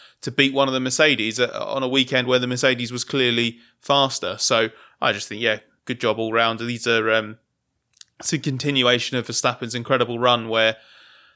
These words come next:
out in normal circumstances, he hasn't finished lower than, lower than second this season. So, um, it is super impressive. Yeah, he was a bit dicey a couple of times. He picked up a,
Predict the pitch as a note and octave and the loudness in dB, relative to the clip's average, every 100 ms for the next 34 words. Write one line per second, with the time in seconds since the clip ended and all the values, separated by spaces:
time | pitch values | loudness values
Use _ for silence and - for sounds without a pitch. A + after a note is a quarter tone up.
0 | _ _ _ - C3 - _ C3 B2 C3+ | _ _ _ -2 -2 -2 _ -12 -6 -4
1 | C3 B2+ A#2+ C#3+ B2+ B2 B2+ B2 B2+ B2 | -2 -2 2 2 2 -2 -2 -2 -2 -4
2 | B2+ B2+ B2+ C#3+ C3 C3+ C3+ C3 C3 C3 | -4 -4 -4 -4 -4 2 4 4 2 0
3 | B2+ _ _ _ _ _ _ _ _ _ | -2 _ _ _ _ _ _ _ _ _
4 | _ - - C#3 C#3+ B2 A#2 B2 - A#2+ | _ -18 -2 4 4 4 0 -4 -4 -8
5 | G#2+ - A2+ G#2+ G#2+ - - - A#2+ A2 | -6 -4 -4 -6 -12 -18 -8 2 2 2
6 | A#2 A#2 A#2 A#2 A#2+ C3 B2+ - A2+ A2+ | 0 0 0 -4 -6 -4 -4 -4 -6 -8
7 | A2 B2 A#2+ B2 C3 C3 B2+ A2+ B2 A#2+ | -2 -2 0 -2 2 4 4 2 -4 -8
8 | A2+ B2 F2+ - - A2+ B2 - A#2 A2+ | -8 -10 -14 -16 -14 -6 -6 0 0 0
9 | A#2 A2+ A#2+ A2+ C#3 C3+ C3 A2+ - - | -4 -8 -10 -6 2 2 2 -2 -8 -8
10 | - A#2 - A2+ | -4 -4 0 0